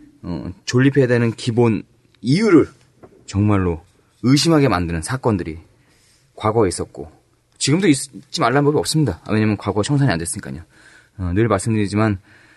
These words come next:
어, 청산되지 못한 과거, 그리고 거기서 다치 많은 사람들의 눈물,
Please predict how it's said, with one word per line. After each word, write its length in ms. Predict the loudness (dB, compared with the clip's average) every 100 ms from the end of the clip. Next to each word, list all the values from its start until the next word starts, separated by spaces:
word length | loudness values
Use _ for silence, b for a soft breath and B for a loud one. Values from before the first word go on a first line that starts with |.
| b -14
어, 120 | -8
청산되지 420 | -2 2 2 2
못한 220 | 0 -4 -4
과거, 420 | -2 0 0 0
그리고 480 | -4 -12 -8 -8 -8 -14 -8
거기서 460 | -8 -4 -4 -4 -8 b b b b b b -14
다치 300 | -8 -4 -2
많은 200 | 0 0
사람들의 320 | 0 -2 0
눈물, 340 | 0 0 0